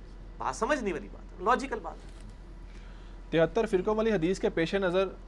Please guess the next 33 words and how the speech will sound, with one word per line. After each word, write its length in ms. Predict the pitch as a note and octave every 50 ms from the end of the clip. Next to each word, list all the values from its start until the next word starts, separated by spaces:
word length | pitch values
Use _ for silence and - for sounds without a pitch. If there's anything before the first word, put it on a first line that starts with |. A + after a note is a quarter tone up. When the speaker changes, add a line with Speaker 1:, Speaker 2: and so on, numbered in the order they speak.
| C3 C#3+
Speaker 2:
حنفی، 260 | C#3+ D3+ D3+ F3+ G3
مالکی، 420 | F3 D#3 C#3+ C#3 C#3 C3+ - F3+
شافعی، 440 | D#3+ - D#3+ B2+ B2+ - E3 D#3+ D#3+
حنبلی 300 | C#3+ B2 A#2+ B2 C3+ D3+
وغیرہ 340 | D3+ C#3+ B2+ B2 C3 C#3 D3 C#3+ - - - - -
کیا 120 | E3 D#3+
فرقوں 300 | - - C3 B2 E3+ F3+
میں 80 | G3 F#3+
شمار 280 | G3 F3 F3 F3 F#3
ہوں 140 | F3+ E3+ F3
گے 60 | F#3+
یا 80 | G3+ F#3+
پھر 120 | G3 G3
مسلک 320 | D3 C#3 - - D#3 D3 C#3
میں؟ 180 | B2+ A#2+ A#2 A2+ - - - - - - - - -
اور 100 | - D#3
مسلک 560 | D3+ D3 C#3+ E3 E3 - G#3+ A3 G#3+ G#3+ G#3+
ہیں 240 | G3+ F#3 F#3+ G3 G3+
تو 160 | G3+ - G3+
فرقہ 340 | F#3+ - - E3 E3 E3 G3
اور 80 | G3 G3
مسلک 320 | F3+ E3 E3 - F#3 E3
کا 80 | F#3 F3
فرق 140 | - E3+ D#3
بیان 280 | D#3+ D3 A2 G2 G2+
کریں 140 | F#2+ - - - -
تھوڑا 180 | - - -
سا۔ 100 | - - -
Speaker 1:
بڑا 180 | G3+ G3+ G3+ G#3+
اوکھا 300 | A3 G#3+ G#3+ G3+ G#3 G3+
سوال 220 | F#3 F#3+ F3 A3+
کیتا 240 | A3 D#3+ - D#3+ D#3
جے، 180 | C3 C3+ C3